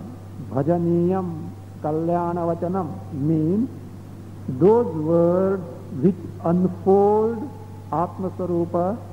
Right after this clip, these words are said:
Brahma Sarupa, Vedanta. May we hear them.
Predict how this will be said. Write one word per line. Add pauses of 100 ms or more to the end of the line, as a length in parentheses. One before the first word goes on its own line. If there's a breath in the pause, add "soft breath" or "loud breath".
(260)
Brahma (180)
Sarupa, (200)
Vedanta. (160)
May
we (440)
hear
them.